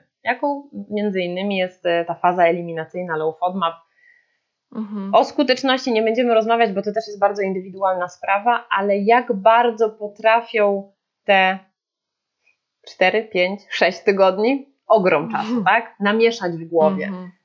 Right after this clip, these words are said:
Speaker 1: Nawet osobom, które myślały, że mają zdrową relację z jedzeniem. Wychodzimy z tej fazy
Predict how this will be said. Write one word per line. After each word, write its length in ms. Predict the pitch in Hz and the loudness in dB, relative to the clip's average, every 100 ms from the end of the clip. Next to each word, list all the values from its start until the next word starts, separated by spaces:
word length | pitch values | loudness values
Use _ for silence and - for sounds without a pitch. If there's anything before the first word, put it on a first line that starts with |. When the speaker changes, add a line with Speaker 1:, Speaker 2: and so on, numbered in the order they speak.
| _ | _
Speaker 1:
Nawet 320 | 190 262 269 | -2 0 0
osobom, 580 | - 220 240 247 254 247 | -2 0 0 0 -2 -4
które 480 | - 214 214 208 208 - _ _ - | -4 0 4 2 0 -8 _ _ -2
myślały, 480 | 294 349 311 339 320 | 0 2 2 4 2
że 80 | |
mają 280 | 302 294 285 | 0 0 -2
zdrową 380 | 247 285 202 165 | 0 0 2 0
relację 420 | 160 147 - 175 | 0 -2 -4 -12
z 40 | 175 | -8
jedzeniem. 520 | 170 165 170 170 - _ _ _ _ _ | -6 -6 -6 -10 -14 _ _ _ _ _
Wychodzimy 480 | 190 220 226 277 311 | -6 -2 0 0 -2
z 60 | 294 | 0
tej 180 | 226 214 | 0 2
fazy 260 | 175 170 | 2 2